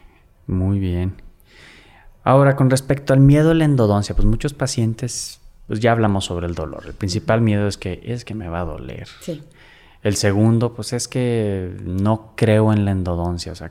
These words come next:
Speaker 1: ¿qué recomiendan ustedes como endodoncistas para alentar al paciente a que se realice el tratamiento de endodoncia? Lo hemos visto y, pues bueno, ambos somos maestros en la facultad.
Speaker 2: Así es.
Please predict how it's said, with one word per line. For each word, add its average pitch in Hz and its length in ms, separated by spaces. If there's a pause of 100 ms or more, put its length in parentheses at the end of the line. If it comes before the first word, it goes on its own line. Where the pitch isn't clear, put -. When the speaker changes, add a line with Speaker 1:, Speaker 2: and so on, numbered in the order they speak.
(140)
Speaker 1:
¿qué 143 160
recomiendan 135 720
ustedes 117 320
como 120 180
endodoncistas 92 720
para 98 200
alentar 98 420
al 135 120
paciente 101 540
a 101 60
que - 160
se - 280
realice 87 460
el 180 80
tratamiento 107 600
de 127 60
endodoncia? 117 600 (420)
Lo 101 140
hemos 120 280
visto 117 440
y, 131 80
pues 101 140
bueno, 90 200
ambos 98 220
somos 107 240
maestros 101 440
en 113 60
la 104 80
facultad. 98 500
Speaker 2:
Así - 200
es. 175 120